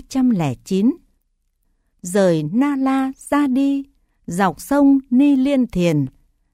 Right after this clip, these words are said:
thấy bậc chánh đẳng giác, thuyết pháp đạo bất tử. Ba trăm mười. Thuyết khổ, khổ tập khởi, vượt qua sự đau khổ, thuyết đường thánh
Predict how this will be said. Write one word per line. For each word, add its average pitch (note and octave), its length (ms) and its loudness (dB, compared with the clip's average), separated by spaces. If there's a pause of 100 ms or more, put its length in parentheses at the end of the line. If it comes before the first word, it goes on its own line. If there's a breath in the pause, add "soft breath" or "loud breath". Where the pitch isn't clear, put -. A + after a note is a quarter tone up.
(120)
thấy A#3 300 0
bậc F3+ 240 2 (240)
chánh G#3 240 0 (100)
đẳng D3+ 320 0
giác, C4 320 -4 (580)
thuyết D#4+ 320 0
pháp D4+ 260 -2 (280)
đạo F#3 340 -2 (100)
bất C#4+ 340 -2
tử. D3 320 -2 (1500)
Ba C4 300 -2
trăm B3 220 -2
mười. D#3 300 -4 (1200)
Thuyết E4+ 260 2 (260)
khổ, E3 560 -2 (140)
khổ F#3+ 380 -2 (160)
tập F#3+ 180 -2
khởi, D3+ 480 -4 (520)
vượt F#3+ 280 0 (100)
qua C#4+ 420 -2
sự F#3+ 440 -4
đau C#4 240 -4
khổ, D#3 420 -4 (680)
thuyết - 280 2
đường F#3 400 0
thánh G3 300 2